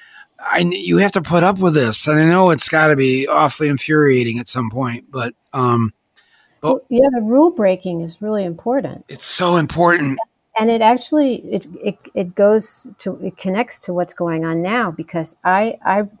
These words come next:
Speaker 2: I believe that, so authoritarianism is not just about following orders. It's about feeling liberated, that to think there are no limits, and the leader sets the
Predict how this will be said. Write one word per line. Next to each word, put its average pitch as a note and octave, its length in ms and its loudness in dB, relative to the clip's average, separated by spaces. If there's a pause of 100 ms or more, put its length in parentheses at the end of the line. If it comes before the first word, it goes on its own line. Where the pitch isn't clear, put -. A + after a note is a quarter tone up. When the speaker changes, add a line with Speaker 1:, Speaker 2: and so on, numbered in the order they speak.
Speaker 2:
I F#3+ 100 -4
believe G3 480 -4
that, D#3+ 240 -4 (400)
so F#3+ 220 -2
authoritarianism G3 920 0
is D3+ 120 -10
not E3+ 240 -4
just - 260 -12
about D3+ 240 -8
following D#3+ 480 -4
orders. D#3+ 680 -6
It's - 200 -8
about E3+ 440 -2
feeling F3+ 560 -4
liberated, E3+ 720 -2 (640)
that E3 380 -4
to F3+ 120 -8
think F3+ 260 -4
there F3 120 0
are E3 40 0
no E3+ 220 2
limits, E3 640 -2
and E3+ 140 -4
the E3 60 -2
leader F3+ 360 -4
sets E3 440 -10
the D3+ 280 -8